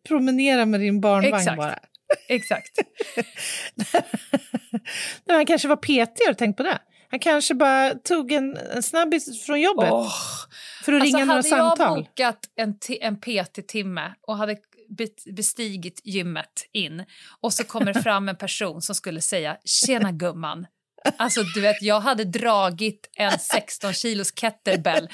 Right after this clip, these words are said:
Speaker 2: Jag visualiserar hur jag hade dragit den rätt över kinden så tänderna bara plopp,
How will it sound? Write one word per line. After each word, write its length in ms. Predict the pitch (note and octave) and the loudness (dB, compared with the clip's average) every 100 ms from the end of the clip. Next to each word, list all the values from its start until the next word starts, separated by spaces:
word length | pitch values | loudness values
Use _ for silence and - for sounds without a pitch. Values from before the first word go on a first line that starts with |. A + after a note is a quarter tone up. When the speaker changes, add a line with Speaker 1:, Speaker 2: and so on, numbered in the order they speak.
| C#4+ - | -2 0
Speaker 2:
Jag 140 | A#3 | 2
visualiserar 880 | A#3 C#4 C#4 C4+ C4 - E4+ C4+ G3+ | 2 2 4 2 2 2 2 2 2
hur 80 | F#3+ | 2
jag 80 | G3+ | 2
hade 240 | G3+ F#3 | 2 2
dragit 360 | G#3+ F#3+ F3+ G#3 | 2 2 2 2
den 160 | F#3+ C#4+ | 0 2
rätt 360 | C#4 D4 C#4+ | 2 4 2
över 160 | A#3 C4+ | 2 2
kinden 300 | C#4 C4 G3+ | 2 2 0
så 140 | - | 0
tänderna 400 | B3+ B3+ B3 A#3 | 0 0 0 0
bara 160 | G3+ F#3 - - - - | 2 0 -2 -18 -20 0
plopp, 160 | D4 | 2